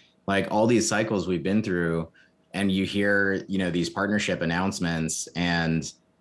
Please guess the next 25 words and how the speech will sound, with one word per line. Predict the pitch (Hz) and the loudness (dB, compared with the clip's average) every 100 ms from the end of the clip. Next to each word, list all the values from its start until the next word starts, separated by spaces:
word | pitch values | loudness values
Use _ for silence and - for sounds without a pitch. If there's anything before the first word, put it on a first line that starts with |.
| - | -2
you | 90 | 0
know, | 87 87 | 2 0
X | 90 95 107 | -2 -2 0
Y | 92 | 2
Z | 92 | 2
big | 90 92 | 0 0
company | 98 95 95 | 0 0 0
says, | 90 92 87 | 0 0 0
"All | 117 | 2
right, | 151 151 - | 2 2 2
we're | 123 | 0
doing | 120 160 135 | 2 4 4
it. | 117 110 - | 4 0 -2
We're, | 107 107 98 | 0 0 0
we're | 107 | 0
doing | 104 127 | 2 2
the | 135 | 2
crypto | 135 135 127 | -2 -2 -2
thing. | 104 98 95 98 | 0 0 0 0
We're | 95 95 | 0 0
jumping | 107 110 123 | -2 0 0
into | 123 | 2
Web | 120 110 | 0 0
three." | 139 123 92 87 | 0 0 0 -2
And | 101 104 101 92 | -2 0 0 -2